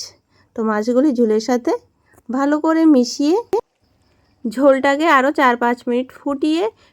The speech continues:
সবশেষে চেরা কাঁচা লঙ্কা আর ধনিয়া পাতা কুচি দিলেই রেডি ট্যাংরা মাছের তেল জাল রেসিপি। এবার একটা সার্ভ করা বাটিতে নিয়ে নেব তোমাদের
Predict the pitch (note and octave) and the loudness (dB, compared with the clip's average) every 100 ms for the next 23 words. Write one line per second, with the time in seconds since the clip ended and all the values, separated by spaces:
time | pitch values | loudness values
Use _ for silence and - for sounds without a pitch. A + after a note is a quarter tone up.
0 | _ - A3+ G#3+ A#3 A3+ A3 A#3 A3+ B3+ | _ -4 -4 0 -2 0 0 0 0 0
1 | C#4+ D4 C#4+ C#4+ C#4+ - - A#3 G3 G#3 | -2 0 0 0 -2 -4 -2 -2 -2 -2
2 | G#3 G#3+ A3 G#3+ A3+ A3+ A3 A#3+ A3 A3+ | -2 -2 -4 -4 -4 -4 -2 0 0 2
3 | D4 B3+ G#3 G3+ E4+ B4+ _ _ _ - | 2 2 2 2 2 0 _ _ _ -2
4 | D4+ E4+ G4+ F#4+ F#4+ A4+ A#4 B3+ G#3+ F3+ | 0 2 2 2 2 -2 0 0 2 2
5 | F#3 F3 F3 F3+ F3+ - - _ _ _ | 0 0 -2 -4 -8 -8 -14 _ _ _
6 | _ _ _ _ _ _ _ _ _ _ | _ _ _ _ _ _ _ _ _ _
7 | C#4+ D4+ E4+ D4+ A#3+ A3+ A3 - G#3 G#3 | 0 2 2 2 0 0 -2 -2 -2 -2
8 | G#3 G#3+ G#3+ G#3+ G#3 G3 G3+ C#4 D4+ A3 | -4 -4 -2 -2 -4 -4 -4 0 0 0
9 | G3+ G3+ A#3 A#4 _ _ _ _ _ _ | -2 -2 -2 -4 _ _ _ _ _ _
10 | _ _ _ _ _ _ _ _ _ _ | _ _ _ _ _ _ _ _ _ _
11 | _ C4 A#3 A3 A#3 | _ -4 0 2 2